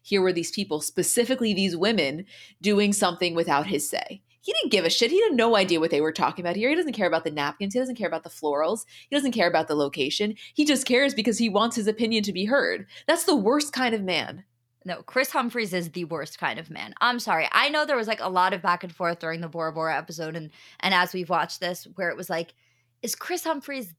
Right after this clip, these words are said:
Speaker 2: that bad or did he just not mesh with the family? Like, is Chris Humphries that bad or is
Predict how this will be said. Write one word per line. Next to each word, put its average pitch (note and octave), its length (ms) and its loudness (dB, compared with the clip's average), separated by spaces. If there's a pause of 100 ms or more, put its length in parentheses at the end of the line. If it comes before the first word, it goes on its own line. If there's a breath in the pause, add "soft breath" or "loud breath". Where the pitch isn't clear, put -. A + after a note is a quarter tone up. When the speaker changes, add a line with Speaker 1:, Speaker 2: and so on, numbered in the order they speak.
(140)
Speaker 2:
that A#3 320 0
bad G#3+ 320 4
or G#3 100 -2
did F#3 140 -10
he C4+ 180 -8
just A#3 220 -8
not G3 160 -2
mesh F3 240 -6
with F3+ 140 -14
the F3+ 80 -12
family? D3 400 -6
Like, F3+ 180 -14
is - 140 -14
Chris - 260 -12
Humphries C4+ 460 -8
that A3 300 4
bad G3+ 260 4
or F#3+ 80 0
is G3 140 -8